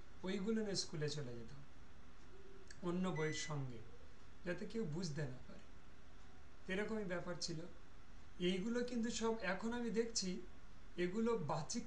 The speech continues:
তপস্যা ছিল, তখন বুঝতে পারিনি। তখন আমার অন্তর এগুলো চাইতো, করতাম, কিন্তু এখন এইগুলো পড়ে দেখছি যে আমাদের যে তিন প্রকার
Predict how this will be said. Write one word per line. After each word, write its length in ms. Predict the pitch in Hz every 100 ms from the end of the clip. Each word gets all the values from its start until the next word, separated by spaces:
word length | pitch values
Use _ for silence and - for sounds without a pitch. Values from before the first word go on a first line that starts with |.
| -
তপস্যা 480 | 170 190 185 160 147
ছিল, 220 | 147 123 131 - - - - - -
তখন 260 | 214 226 214
বুঝতে 340 | 220 196 170
পারিনি। 340 | 139 123 120 131 -
তখন 260 | 202 226
আমার 220 | 226 226 214 196
অন্তর 420 | 190 202 226 220
এগুলো 240 | 214 214
চাইতো, 380 | 214 196 196 196
করতাম, 500 | 185 180 - 156 226 - - - - - - - - -
কিন্তু 220 | 190 180
এখন 380 | 170 196 226 226
এইগুলো 420 | 196 196 214 208 -
পড়ে 220 | 202 90
দেখছি 560 | 85 - - - - - - - - - -
যে 340 | 139 170 170 -
আমাদের 360 | - - 190
যে 120 | 180 180
তিন 300 | 202 208 214
প্রকার 300 | 202 202